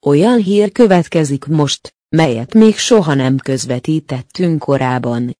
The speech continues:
Sokkal nagyobb a valószínűsége az élet jelenlétének az ikernapokkal rendelkező naprendszerekben,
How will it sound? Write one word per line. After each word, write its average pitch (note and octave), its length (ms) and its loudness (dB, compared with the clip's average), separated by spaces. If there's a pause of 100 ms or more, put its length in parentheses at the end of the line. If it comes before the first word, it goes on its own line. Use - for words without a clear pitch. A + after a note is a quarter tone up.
(120)
Sokkal D3 640 -4
nagyobb C#3 480 -2
a G#3+ 140 2
valószínűsége D3+ 1200 0
az - 240 -8
élet C3+ 460 -2
jelenlétének C#3+ 960 0
az C#3+ 140 -2
ikernapokkal D3 1040 -4
rendelkező C#3+ 920 -2
naprendszerekben, C#3 1300 -2